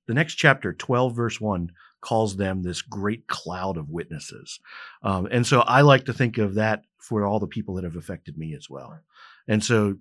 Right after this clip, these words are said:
there, there are, it starts with, you know, that legacy. You know, I've got great grandfathers who were Navy captains and then became a police chief in Ocean City, New Jersey,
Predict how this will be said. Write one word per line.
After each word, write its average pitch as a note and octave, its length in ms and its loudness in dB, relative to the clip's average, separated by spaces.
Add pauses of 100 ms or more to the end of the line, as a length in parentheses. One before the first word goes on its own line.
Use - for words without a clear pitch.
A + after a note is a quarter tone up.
there, A#2+ 260 4
there B2+ 360 6
are, A#2 380 4 (380)
it G2+ 120 -6
starts A2+ 340 2
with, G#2 260 -2 (120)
you G2+ 120 -6
know, F#2 100 -4
that F#2 180 -8
legacy. F#2 600 -6
You F#2 120 -8
know, D#2+ 120 -8
I've F2 100 -14
got G2 220 -6
great G2 280 -6
grandfathers G#2 680 -2
who E2+ 120 -10
were D2 220 -10 (280)
Navy G#2 360 0
captains G#2+ 600 0
and F2 100 -2
then F2+ 200 -4
became F#2 360 -4
a D#2+ 100 -6
police G#2+ 360 -6
chief B2 400 -4
in F2+ 100 -6
Ocean G2+ 300 -6
City, G2+ 240 -6
New F#2+ 140 -4
Jersey, A2+ 520 -6